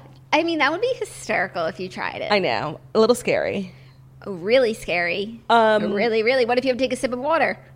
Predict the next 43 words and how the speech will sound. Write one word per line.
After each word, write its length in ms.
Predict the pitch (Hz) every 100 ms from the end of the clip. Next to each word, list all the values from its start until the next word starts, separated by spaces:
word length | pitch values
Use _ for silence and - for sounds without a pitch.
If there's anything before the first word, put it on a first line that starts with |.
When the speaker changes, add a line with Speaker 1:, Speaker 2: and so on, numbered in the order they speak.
| - -
Speaker 2:
What 140 | 240
if 80 | 262
I 40 |
have 120 | 277 269
to, 80 |
like, 420 | 240 214 - - -
pee? 380 | 269 311 - -
I 60 | 214
don't 100 | 220
know. 300 | 143 202 202
Speaker 1:
I 80 | 247
mean, 140 | 226
that 160 | 202 -
would 100 | 190
happen 240 | 160 156
on 100 | 156
this 120 | 160
show, 140 | - - -
too. 280 | - - -
Speaker 2:
I 80 | 208
know. 80 | 196
I 60 | 247
always 220 | 403 -
think 160 | 196
about 180 | 190 156
that, 160 | 104 185
how, 100 | 185
like, 200 | 170 - -
honestly, 440 | 143 196 226 220
I 60 | -
went 140 | 185
on 120 | 202 202
tour 240 | 185 180
for 140 | 190
two 220 | 185 - 170
years 380 | 147 147 202 -
and 140 | 196
I 40 |
didn't 160 | 196 233
sneeze 340 | - 190 175 190
on 140 | 202
stage 380 | - 143 185 214 185
once. 640 | 175 95 78 - -